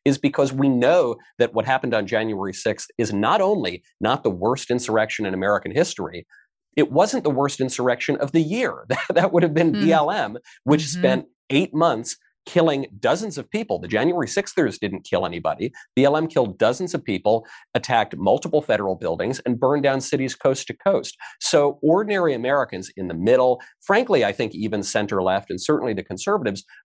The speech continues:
Speaker 1: are watching this, and they're saying, "Look, you're presenting us with a highly sensationalized, largely fictional narrative, and we're just not gonna buy that."
Speaker 2: Yeah. Two thousand cops injured in the context of the B L M riots.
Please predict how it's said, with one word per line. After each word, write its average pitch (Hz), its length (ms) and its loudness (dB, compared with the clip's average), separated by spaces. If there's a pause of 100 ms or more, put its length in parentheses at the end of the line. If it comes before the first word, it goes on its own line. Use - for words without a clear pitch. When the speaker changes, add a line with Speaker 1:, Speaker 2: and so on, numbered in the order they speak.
Speaker 1:
are 127 80 4
watching 113 520 0
this, 87 240 -6
and 127 100 0
they're 123 100 0
saying, 120 480 -2
"Look, 160 280 2 (240)
you're 120 140 0
presenting 120 580 0
us 185 200 -4
with 101 220 0 (300)
a 101 160 2
highly 127 480 0
sensationalized, 101 1040 -2 (600)
largely 123 560 2
fictional 110 500 -2
narrative, 90 480 -2 (380)
and 131 100 2
we're 143 120 2
just 165 160 -2
not 151 160 0
gonna 123 100 -2
buy 107 240 0
that." - 200 -16 (300)
Speaker 2:
Yeah. 165 260 -2 (220)
Two 254 200 -2
thousand 196 400 0
cops - 480 -2
injured 156 460 -2 (100)
in 147 100 -2
the 147 100 -2
context 139 480 -4
of 127 120 -6
the 139 80 -4
B 143 160 -2
L 131 180 -2
M 127 160 -4
riots. 123 380 -4